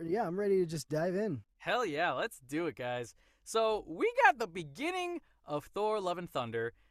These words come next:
Speaker 2: Uh, is a little bit of a paragraph here, so give me a sec as I read. So Gorr and his daughter struggle in a barren desert. Despite their prayers to their god, Rapu, Gorr's daughter dies. Then the god-killing Necrosword weapon calls to Gorr, leading him to Rapu's lush realm.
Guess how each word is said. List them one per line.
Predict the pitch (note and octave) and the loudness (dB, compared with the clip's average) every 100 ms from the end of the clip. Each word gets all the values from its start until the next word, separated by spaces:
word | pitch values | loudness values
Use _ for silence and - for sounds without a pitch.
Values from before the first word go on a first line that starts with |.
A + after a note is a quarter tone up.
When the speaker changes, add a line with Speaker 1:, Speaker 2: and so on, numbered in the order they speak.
| _ | _
Speaker 2:
Uh, | A#2+ B2 A#2+ B2+ | -6 -2 -2 -2
is | D#3 | -6
a | |
little | G3 A3 | -2 -2
bit | G#3 | 0
of | F#3+ | -2
a | D#3 | -2
paragraph | F3+ E3+ C3+ A#2+ G#2+ | 0 0 0 -4 -4
here, | A2+ | -8
so | G#2 | -8
give | G#2+ C3+ | -10 -10
me | C#3+ | -10
a | |
sec | A#2+ D3+ B2 | -6 -4 -4
as | A#2+ | -4
I | A2+ | -4
read. | A2 C3+ A2+ G2 _ _ _ | -4 -4 -4 -8 _ _ _
So | - E3 D3+ B2 | -2 0 0 -2
Gorr | F#3 C4 E4 D#4 | -4 -2 0 -2
and | A3 F#3+ | -6 -6
his | G3+ C3 | -6 -4
daughter | D#3+ D3+ B2+ A2+ | -2 0 -2 -6
struggle | - - F3 G3 G3 | -10 -6 -4 -4 -6
in | |
a | D3+ | -8
barren | G#2+ C#3+ F3 F#3 | -6 -6 -6 -6
desert. | D3 C#3 C3 G2 - | -6 -6 -6 -12 -14
Despite | C3 B2+ - E3+ - - | -14 -14 -6 -6 -6 -8
their | F#3 | -10
prayers | - F#3 F#3+ E3+ | -4 -4 -2 -6
to | - | -6
their | D#3 D3+ | -4 -4
god, | B2 D3 C#3+ B2+ G#2 | -2 -2 0 -2 -4
Rapu, | C3 C3 E3 F#3 D3 G#2 - _ - | -6 -4 -4 0 -2 -2 -12 _ -8
Gorr's | D3 G3 G3 C3 | -4 -2 -4 -4
daughter | D#3 D#3+ D#3+ | -4 -2 -4
dies. | A#2+ A#2+ D3 C#3+ G#2+ - - _ | -6 -6 -4 -6 -8 -14 -20 _
Then | B2 D#3 G3 | -8 -6 -6
the | D#3+ | -8
god-killing | A#2 D#3 F3+ - F3+ F3 D#3+ | -4 -2 -2 -4 -6 -6 -6
Necrosword | F3 - E3+ - D#3+ C3+ | -6 -8 -8 -6 -6 -4
weapon | D#3+ E3 D3+ C3 | -6 -4 -8 -8
calls | D#3 G3 F3+ - | -6 -4 -4 -8
to | D3+ | -12
Gorr, | A#2+ C3 A#2 G2+ | -8 -6 -6 -8
leading | G#2+ D3 D3+ | -10 -8 -6
him | C#3 D3+ | -6 -8
to | D3 | -8
Rapu's | C3 C3 - D#3 D3+ A#2+ | -6 -6 -2 -2 -2 -6
lush | A#2+ D3 - - | -6 -6 -6 -12
realm. | A2+ D3 B2+ F#2+ | -4 -4 -4 -8